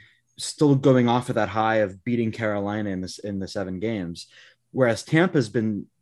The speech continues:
they're cold. And Vasilevsky is probably cold as well, you know? So I can definitely attribute this game one loss to that. And they probably caught, New York caught Tampa with cold feet, and they, uh,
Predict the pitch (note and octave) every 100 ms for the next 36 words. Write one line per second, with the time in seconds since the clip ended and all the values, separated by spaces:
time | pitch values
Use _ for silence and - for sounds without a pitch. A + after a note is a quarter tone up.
0 | _ _ _ _ - C3 C#3 G3+ B3+ G3
1 | F2 - _ _ _ _ C3+ C3+ B2+ A2+
2 | B2 C3+ C#3+ C#3 C#3+ F3 - - C3 B2+
3 | A#2 B2 A2+ _ - A2 G#2+ A#2 C#3+ C#3
4 | E3 E3+ E3 G3+ - F2+ - B2 C3 E3
5 | - A#2+ A#2 - B2 C3+ D3 C3+ A#2 C3+
6 | C#3+ C#3 B2+ C3 B2 - - - _ -
7 | - D3 B2+ B2+ A#2 A#2 G2 B2+ A#2+ A2+
8 | A2+ A#2+ A2+ G2+ G2 - A2 G2+ G2+ G2+
9 | G#2+ G#2+ G2 B2+ A2+ A#2+ A2+ G#2 - -
10 | _ - A2 - A2 B2+ B2 C3 C3 C3
11 | G#2+ - A#2 A#2+ A2 - A#2 C#3 C#3 A2+
12 | - _ _ - _ - A#2 A2 A2 A2
13 | G2+ - - _ _ _ _ A#2+ A#2 A2+
14 | A2 G#2+ G#2+ G#2+